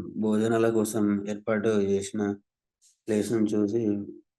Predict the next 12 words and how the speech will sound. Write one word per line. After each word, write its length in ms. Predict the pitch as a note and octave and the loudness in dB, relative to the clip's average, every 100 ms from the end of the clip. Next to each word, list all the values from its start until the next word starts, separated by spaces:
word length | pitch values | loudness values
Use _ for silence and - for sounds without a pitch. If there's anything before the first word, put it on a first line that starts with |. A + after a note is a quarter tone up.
| - - - - _ _ _ _ _ _ _ _ _ | -10 -6 -6 -10 _ _ _ _ _ _ _ _ _
ఈ 260 | A#2 A2+ G#2+ | 0 4 4
ఏరియా 200 | G#2+ A#2 | 4 4
మొత్తం 340 | A#2 A2 A2+ A2 G#2 G2 F2+ - _ _ _ _ - | 2 2 0 0 0 -2 -6 -14 _ _ _ _ -8
అది 420 | A2 G#2+ G2+ F#2+ G2 | -2 2 4 2 0
ఇదివరకు 840 | G2 G2 A2 A2+ A2 A2+ C3+ B2 G#2+ G#2 - | -2 -2 0 2 2 2 2 2 2 0 -2
ఆ 60 | G#2+ | -2
ఏరియా 240 | G#2+ G#2+ | 0 0
మొత్తం 340 | A#2 A2+ A#2 A2 | 0 0 -2 -4
పెద్ద 200 | G2+ G2+ G#2+ G#2 G2+ G2+ | -4 -2 0 0 -2 -4
చెరువు 200 | G#2 G2+ | -4 -2
ఉండేది 320 | G#2 G#2 F#2+ F#2+ | 0 0 0 -4
గురువుగారు. 560 | F#2+ G2 G2 G2+ A#2+ | -6 -4 -4 -6 -8